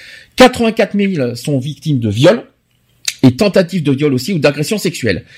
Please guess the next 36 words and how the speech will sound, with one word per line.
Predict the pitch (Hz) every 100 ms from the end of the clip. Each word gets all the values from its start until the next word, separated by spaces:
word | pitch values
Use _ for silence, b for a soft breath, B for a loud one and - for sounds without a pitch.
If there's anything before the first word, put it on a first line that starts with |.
| B B B B B
Rappelons | - 156 214 202
qu'il | -
y |
a |
un | 147
numéro | 151 147
d'urgence, | 135 117 139 247 -
et | -
pour | 113 127
les |
victimes | 131 139 151
de | 135
violences | 135 135 139
conjugales, | 135 127 131 185
c'est | 139
le | 120
trente-neuf | - 196 190 170 131
dix-neuf, | 160 165 147 - 269 277
qui | -
a | 127
été | 123
créé | 131 175
en | 139
deux | 123
mille | 226 143
neuf | 131 185 233 - B B B
et | - 147
qui | 143 165
reçoit | 151 147 202
en | 180
moyenne | 156 170 254 254
cinquante | - 214 208 175
mille | 185 175
appels | 143 208 196
par | - - 101 101
an. | 165 -